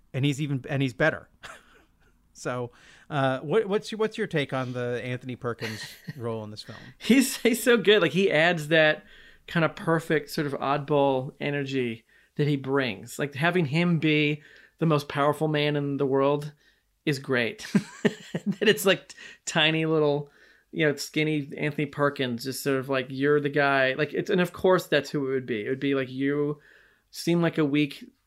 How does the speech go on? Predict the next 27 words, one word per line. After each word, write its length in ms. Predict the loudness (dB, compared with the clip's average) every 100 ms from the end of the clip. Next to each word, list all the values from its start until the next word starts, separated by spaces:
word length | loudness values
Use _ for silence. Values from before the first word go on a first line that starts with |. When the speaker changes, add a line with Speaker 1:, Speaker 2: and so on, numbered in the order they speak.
| _
Speaker 2:
weird 400 | -8 0 2 2
man, 340 | 0 0 -2 -2
and 120 | -4
you 60 | -6
can, 440 | -6 -8 -12 -10 -6
behind 300 | -4 -2 -4
your 100 | -4
computer, 480 | -6 -2 0 0
just 180 | -4 -8
control 320 | -10 -8 -6 -4
everything. 600 | -4 -6 -10 -12 -12 -16 _ _ _ _ _ _ -4
And 400 | 0 0 -2 -6 -10 -8 -8 -8 -14
<laughs> 480 | _ -20 -20 -20 -6
just 160 | -2 0
like, 240 | 0 -4 -2
he 100 | 2
just, 220 | 2 2
yeah, 180 | 2 2
he 80 | 2
just 120 | -2
kind 160 | -2 -2
of 80 |
feels 180 | -2 -2
like 120 | -2
a 40 | -4
sweaty 800 | -6 -2 0 2 2 0 -4 -8 _ _ _ _ -2
weirdo. 500 | 2 4 4 2